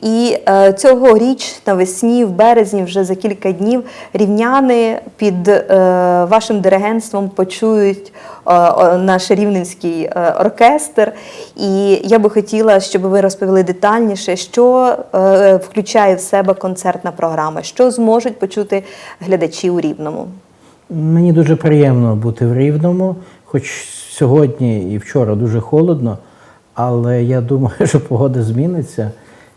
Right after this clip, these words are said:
Speaker 2: буде сонечко і якось буде веселіше набагато. Я давно-давно був в Рівному, мав концерт з Львівським симфонічним оркестром в органному залі.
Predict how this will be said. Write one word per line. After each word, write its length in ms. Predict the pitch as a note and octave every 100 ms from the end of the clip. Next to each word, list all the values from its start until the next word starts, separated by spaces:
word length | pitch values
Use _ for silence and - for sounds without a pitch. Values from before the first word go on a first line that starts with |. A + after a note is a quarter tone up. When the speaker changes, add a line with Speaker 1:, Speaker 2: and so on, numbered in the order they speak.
| - F#2+ G2+ -
Speaker 2:
буде 420 | G#2 B2 B2+ A2+
сонечко 640 | - C#3+ D3 C3 - A2+
і 500 | A2 G#2+ G#2+ G2+ G2 G2+ - - - _ - A2
якось 360 | A#2 G#2+ G#2+ B2
буде 220 | A#2 A2+
веселіше 600 | A#2 - A2 G2+ - G2
набагато. 600 | G2 F#2+ F#2+ F#2+ F#2 G2+ - - - _ _ -
Я 640 | A#2+ C3+ D3+ D3 D3+ C#3+ - _ _ _ _ -
давно-давно 1000 | C3 C3 C3 E3 G#3 F#3+ F3+ D#3+ C#3 A2+
був 460 | G#2+ A2+ G2+ F#2+ - - _ _ -
в 180 | G#2+
Рівному, 480 | B2 E3+ G3+ D3 A#2
мав 240 | A2+ C#3 C3+
концерт 580 | C3 A#2 - E3 D3+
з 140 | A2+ A2
Львівським 480 | C3 E3+ F3 B2+ A2
симфонічним 640 | A2 A#2 A#2 A2 A2+ A2+
оркестром 580 | G#2+ - F#3 - C3 A#2+ - - -
в 80 | B2+
органному 600 | A2 G#2+ B2 A#2+ A2+ A2
залі. 360 | G2+ F#2 F#2